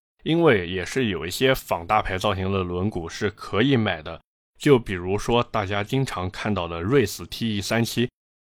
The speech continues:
就那个辐条特别粗，然后有六根的那个 Race 啊。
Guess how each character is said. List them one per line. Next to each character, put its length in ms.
就 160
那 160
个 220
辐 160
条 180
特 160
别 160
粗， 420
然 220
后 220
有 160
六 200
根 200
的 160
那 200
个 260
Race 400
啊。 240